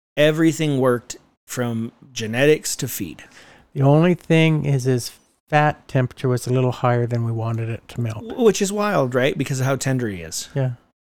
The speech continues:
Speaker 1: And that's, uh, you know, so, and that's, that's something I wonder if,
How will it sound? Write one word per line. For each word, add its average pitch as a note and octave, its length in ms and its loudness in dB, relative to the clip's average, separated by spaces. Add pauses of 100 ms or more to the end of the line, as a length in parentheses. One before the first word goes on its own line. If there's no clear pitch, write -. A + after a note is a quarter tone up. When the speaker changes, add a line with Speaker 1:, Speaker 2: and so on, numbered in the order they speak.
(140)
Speaker 1:
And C#3+ 120 2
that's, - 360 0
uh, D#3+ 60 4
you D#3 180 4
know, C#3+ 240 0
so, C#3+ 200 0
and C#3+ 160 0
that's, E3+ 460 -4 (180)
that's D#3+ 300 -2
something C#3 420 -2
I A#2+ 80 0
wonder B2+ 520 0
if, B2 520 -2